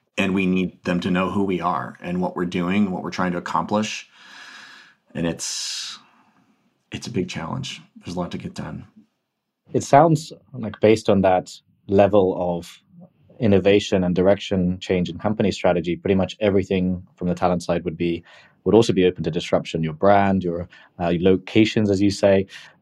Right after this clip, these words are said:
Speaker 2: If you had to describe just in a couple of sentences your strategy for talent at G M, how would you describe it?
Speaker 1: Uh, break everything. Um,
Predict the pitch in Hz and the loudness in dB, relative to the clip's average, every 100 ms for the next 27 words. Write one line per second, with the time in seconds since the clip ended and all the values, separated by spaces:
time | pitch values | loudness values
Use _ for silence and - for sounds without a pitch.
0 | _ 69 - - - 127 269 226 151 - | _ -14 -14 -10 -2 6 8 8 4 6
1 | 135 101 95 95 98 110 98 - 101 95 | 6 4 2 0 2 0 0 0 0 0
2 | 98 92 87 87 - _ _ 107 101 87 | -2 -2 -2 -4 -8 _ _ -2 -2 0
3 | - 101 92 92 87 90 - 92 87 87 | 4 4 4 -2 -2 -4 0 0 0 -2
4 | - - - 90 90 95 90 87 90 _ | -6 -14 -6 -4 0 2 2 -2 -10 _
5 | - 104 98 87 - 104 87 85 _ _ | -4 0 2 0 2 2 2 -4 _ _
6 | _ _ _ _ - - 107 107 - 95 | _ _ _ _ -6 -2 -2 -4 -4 -2
7 | 101 92 101 107 107 117 120 120 - _ | 0 0 2 0 0 0 0 -2 -6 _
8 | - 101 95 92 92 90 | -4 0 2 2 2 0